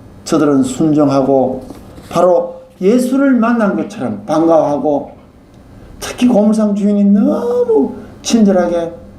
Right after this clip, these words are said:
받아주고, 바퀴벌레 막 지나가는 걸 추룩에 담아가지고 던져주는데도 그걸 다 받아요.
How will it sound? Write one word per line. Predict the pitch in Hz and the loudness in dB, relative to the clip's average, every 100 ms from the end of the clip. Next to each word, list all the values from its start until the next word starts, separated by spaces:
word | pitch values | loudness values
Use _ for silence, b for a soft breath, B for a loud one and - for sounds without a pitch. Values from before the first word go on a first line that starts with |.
| - | -6
받아주고, | 180 175 165 165 165 - B B | 0 0 0 -2 -6 -8 B B
바퀴벌레 | 180 - 233 226 | -2 0 2 2
막 | 190 190 | 2 0
지나가는 | - 240 240 233 220 | -2 0 2 0 2
걸 | 220 202 - - | 0 0 -6 -14
추룩에 | - 226 226 208 | -10 -4 0 2
담아가지고 | 208 208 196 202 202 190 B B B - | 2 2 2 2 0 -4 B B B -4
던져주는데도 | 269 240 202 220 208 196 | 0 2 2 2 2 0
그걸 | 190 208 | -2 -4
다 | 202 190 | -2 -4
받아요. | 196 220 165 | -2 -2 -2